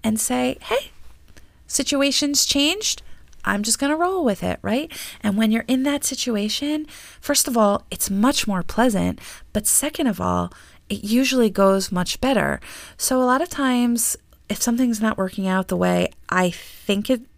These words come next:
should be working out, I'll be like, "Okay, wait a minute, back up. The way that it is is actually okay, and I don't need to panic, and I'm just gonna be okay with that." And when you can shift your mind in that way,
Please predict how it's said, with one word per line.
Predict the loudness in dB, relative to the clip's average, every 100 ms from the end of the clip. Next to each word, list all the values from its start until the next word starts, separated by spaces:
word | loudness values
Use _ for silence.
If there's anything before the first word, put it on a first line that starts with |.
| -8
should | 0 2 4
be | 4
working | 4 4 2 -2
out, | -2 -2 -4 -6 -6 -10 -14 -6 0
I'll | 2
be | 4
like, | 4 2 4
"Okay, | 6 6 4 -6 -6 -12 -6
wait | -2 0
a |
minute, | 2 2 0 -4 -10 -10 -10 -4
back | 0 2 2
up. | 0 0 -4 -12 -12 -16 -16 -20 -20 -18 -18 -20 -20 -16 -12 -10 -12 -16 -20 -18
The | 0 8
way | 12 12
that | 12 6
it | 6
is | 4 4
is | 0 -4 -6
actually | -2 -2 0 0 2
okay, | 0 0 -4 -4 -8 -8
and | -2
I | 0
don't | -2 -4
need | -4 -4 -4
to |
panic, | -8 -6 -6 -8 -12 -16 -10
and | -6 -4 -6 -6
I'm | -6
just | -6 -6 -4
gonna | -6
be | -4 -4
okay | -4 -4 -6
with | -6
that." | -6 -8 -8 -14 -12 -12 -2
And | 4
when | 4 4
you |
can | 0 0
shift | 0 -2 -4 -8 -2
your | 0
mind | 2 2 0
in | -2
that | -4 -6
way, | -6 -6 -8